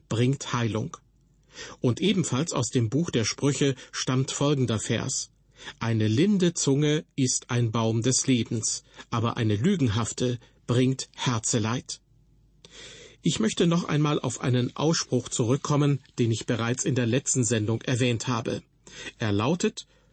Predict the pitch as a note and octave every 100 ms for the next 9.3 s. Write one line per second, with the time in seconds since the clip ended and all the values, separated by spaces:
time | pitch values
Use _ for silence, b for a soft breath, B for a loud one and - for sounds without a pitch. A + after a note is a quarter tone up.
0 | b - D#3+ A3+ - A2+ - A#2+ D3 F#3+
1 | - - A#2+ - - B2+ C3+ D#3 D#3 A#2
2 | A2 B2 B2+ - B2+ B2+ - F#3 E3 C#3
3 | A#2 - A#2 G#2+ A#2 G#2 A2 A#2 - B
4 | B B B - A2 G#2+ G#2+ - - C3
5 | - G3 - B2 G2+ G#2+ - b b b
6 | C3 - - B2+ A#2 A#2+ - D3+ C3 C#3+
7 | B2+ - - - _ _ _ _ B B
8 | B B B G#2+ A2 C3 - D3+ - D#3
9 | D#3 F3 -